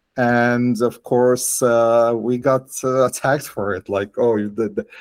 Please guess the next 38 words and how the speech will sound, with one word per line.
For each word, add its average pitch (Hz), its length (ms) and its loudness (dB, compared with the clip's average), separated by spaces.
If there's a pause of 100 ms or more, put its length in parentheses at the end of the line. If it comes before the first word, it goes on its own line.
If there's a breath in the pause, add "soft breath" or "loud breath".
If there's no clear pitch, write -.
(160 loud breath)
people 131 280 0
start 123 300 -2
saying, 113 320 -4
"Oh, 131 160 0
this 120 280 -2
is 110 180 -2
an 113 400 -4
Israeli, 113 880 2
uh, 107 160 0 (460 loud breath)
government 120 920 0
cooperation 117 920 0
with 113 160 0 (120)
I 120 160 0
don't 120 200 2
know 120 140 2
what." 117 280 0
I 131 100 -6
was 175 200 -8
like, 175 280 -8
"No, 214 160 4
no, 196 140 2
no. 117 200 0
This 147 200 -4
is 156 160 0
pure 147 640 0 (300 soft breath)
humanitarian. 117 720 0
Yes, 135 240 0
Israeli 120 480 2
company 117 720 -2
is, 104 520 -6
is - 100 -4
selling 120 400 0
it 107 260 0
and 104 300 -2
donating 120 540 2
half 113 340 -4
of 110 140 -2
the, 98 100 -4